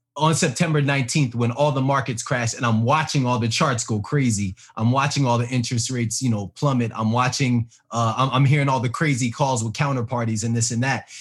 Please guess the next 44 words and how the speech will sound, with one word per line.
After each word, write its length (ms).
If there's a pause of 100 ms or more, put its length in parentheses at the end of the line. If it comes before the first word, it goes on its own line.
(240)
And 120
so 180
I 100
kind 240
of 80
felt 180
like 180
Forrest 440
Gump, 280
'cause 160
I'm, 120
like, 160
sitting 280
in 80
the 60
middle 240
of 80
history, 480 (260)
like, 140
a 60
little 220
bit 160
on 140
accident. 540 (760)
'Cause 120
I'm, 140
you 60
know, 80
I'm 100
just 140
doing 160
my 120
thing. 340 (680)
Um, 360 (260)
and 320 (540)
it 80
was 220
really 280
interesting 480
because 320
I 80
got 300 (120)
to 420 (440)
get 240